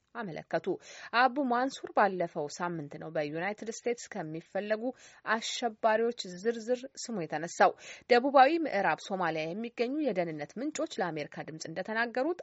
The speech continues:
አልሸባብ አቡ ማንሱር የጦር ካምፑን ካደራጀባቸውና ላለፉት አምስት ዓመታት ከከተመባት ከባኮል ግዛቷ የሁዱር ከተማ በስተደቡብ አስራ ስምንት ኪሎ ሜትሮች ርቃ ወደምትገኘው የአባል መንደር ጦሩን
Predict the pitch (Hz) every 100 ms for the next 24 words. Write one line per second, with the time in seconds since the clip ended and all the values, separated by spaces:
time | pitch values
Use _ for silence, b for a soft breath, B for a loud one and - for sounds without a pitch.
0 | 226 254 269 - 254 285 - 196 185 180
1 | 175 240 269 320 349 B B B 254 247
2 | - 226 - 220 220 254 - 196 170 156
3 | 143 - 151 151 170 - 208 254 233 190
4 | 220 226 254 - 220 226 262 - 220 226
5 | 247 247 - 226 233 - 220 208 240 240
6 | - 214 190 165 147 - 165 160 233 -
7 | 233 220 214 220 226 262 B B B 202
8 | 175 190 185 165 180 185 190 180 170 -
9 | 196 214 233 247 - 175 - 175 175 165
10 | - 180 160 151 160 - 156 - 170 -
11 | 147 151 175 208 214 208 233 294 B B
12 | B 202 196 175 - 165 214 226 233 233
13 | 240 233 247 247 - 208 208 226